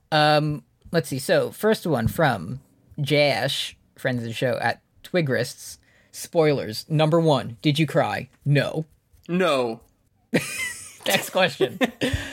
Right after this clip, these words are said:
Speaker 1: <laughs> How do you handle devastating losses? By running around the gym screaming or something else? Um, I feel like, and maybe, maybe this is my Kunimi mindset,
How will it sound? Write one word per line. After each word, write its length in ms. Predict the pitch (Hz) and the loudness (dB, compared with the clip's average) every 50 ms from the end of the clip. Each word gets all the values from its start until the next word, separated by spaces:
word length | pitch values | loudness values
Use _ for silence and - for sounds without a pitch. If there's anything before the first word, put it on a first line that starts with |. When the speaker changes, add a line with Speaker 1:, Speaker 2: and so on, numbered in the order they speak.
| - | -14
Speaker 1:
<laughs> 600 | - - - _ _ - - - - - - - - | -18 -20 -20 _ _ -20 -20 -18 -16 -16 -16 -12 -4
How 160 | - 208 226 | -2 0 0
do 80 | 220 | 0
you 120 | 254 254 240 | 2 0 2
handle 320 | 214 233 220 214 214 220 196 | 2 2 2 2 2 0 -2
devastating 640 | - 180 156 185 175 185 185 - 202 196 190 190 185 | -2 -2 0 0 0 0 -2 0 0 2 2 2 2
losses? 420 | 196 208 220 - - 117 104 - | 2 2 0 0 -2 -8 -8 -8
By 160 | - - 123 | -4 -2 0
running 260 | 123 135 139 143 151 147 | 2 2 2 2 2 2
around 240 | 143 143 139 139 | 2 2 2 2
the 60 | 135 127 | 0 0
gym 180 | 147 147 143 | 0 -2 -2
screaming 460 | 139 - - 160 170 185 208 208 202 - | -2 -2 -4 -2 -2 -2 -2 -4 -4 -4
or 80 | - 196 | -4 -2
something 360 | - - 202 175 - 143 131 | 0 0 -2 0 -2 -2 -4
else? 400 | 127 117 - - - - - _ _ _ _ _ _ _ _ _ - | -4 -6 -8 -10 -14 -18 -20 _ _ _ _ _ _ _ _ _ -2
Um, 300 | 180 170 170 170 180 - - | 0 2 2 2 0 -2 0
I 120 | 233 285 | 0 0
feel 280 | 285 - - 370 381 349 | 0 0 -2 0 0 2
like, 340 | 359 349 359 311 - - _ _ _ _ _ _ _ _ _ _ _ _ _ _ _ _ - - | 2 0 0 -2 -8 -12 _ _ _ _ _ _ _ _ _ _ _ _ _ _ _ _ -2 0
and 160 | 202 202 202 | 0 2 4
maybe, 260 | 214 208 180 208 202 | 2 2 2 2 0
maybe 260 | 175 190 196 196 180 185 | 2 2 2 2 2 2
this 220 | 151 180 165 - | 2 2 0 0
is 140 | 180 151 147 | 0 0 2
my 220 | 160 151 147 143 | 2 4 4 2
Kunimi 480 | 139 - 170 151 147 143 143 143 135 127 | 0 0 2 2 4 4 4 4 2 2
mindset, 500 | 123 113 113 117 113 - - 107 - | 0 -2 -4 -4 -6 -6 -6 -6 -6